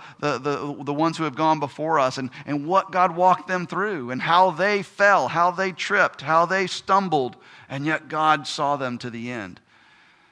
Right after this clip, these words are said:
that he'll do that with us as well. The second instruction that we're told about in this passage about running the race of faith is that we must lay aside the dead weight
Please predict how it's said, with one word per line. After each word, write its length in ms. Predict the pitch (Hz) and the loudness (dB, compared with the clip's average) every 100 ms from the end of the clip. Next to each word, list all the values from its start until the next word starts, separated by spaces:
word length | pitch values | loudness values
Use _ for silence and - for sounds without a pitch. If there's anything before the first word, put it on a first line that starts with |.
| _ | _
that 100 | 131 | -6
he'll 100 | 139 | -4
do 160 | 139 135 | -4 -4
that 220 | 127 104 | -4 -4
with 100 | 120 | -8
us 320 | 117 110 - 113 | -12 -10 -12 -14
as 100 | 104 | -14
well. 400 | 113 113 101 110 _ _ _ _ _ _ _ _ _ _ _ _ | -10 -10 -12 -18 _ _ _ _ _ _ _ _ _ _ _ _
The 80 | 131 | -10
second 680 | - 226 226 208 175 - - | 6 8 8 4 0 -4 -6
instruction 640 | 170 156 196 190 190 170 151 | -2 0 6 6 6 0 0
that 120 | 151 | -2
we're 120 | 151 | -2
told 260 | - 180 185 | 0 0 2
about 340 | 147 143 135 | 4 4 4
in 140 | 139 143 | 0 -4
this 160 | 127 | -6
passage 460 | - 160 156 139 127 | 2 4 4 0 -4
about 340 | 135 139 - - - - | 2 4 2 -4 -20 -18
running 400 | 131 147 165 160 | 0 4 4 4
the 100 | 143 | 0
race 420 | 135 143 156 135 131 | 0 0 0 -2 -8
of 100 | 127 | -10
faith 500 | - 156 131 127 127 - - - _ _ _ | -2 0 0 -4 -10 -20 -20 -20 _ _ _
is 160 | 156 127 | -6 -4
that 140 | 156 | -4
we 100 | 165 | 0
must 280 | 175 160 147 | 2 2 2
lay 320 | 151 160 190 | 0 2 2
aside 760 | 180 - 170 170 135 117 127 117 _ _ _ _ _ _ | 0 2 4 6 4 2 -4 -10 _ _ _ _ _ _
the 100 | 123 | -12
dead 260 | 107 147 170 | -2 0 0
weight 560 | 160 151 117 - - | 0 0 -2 -6 -14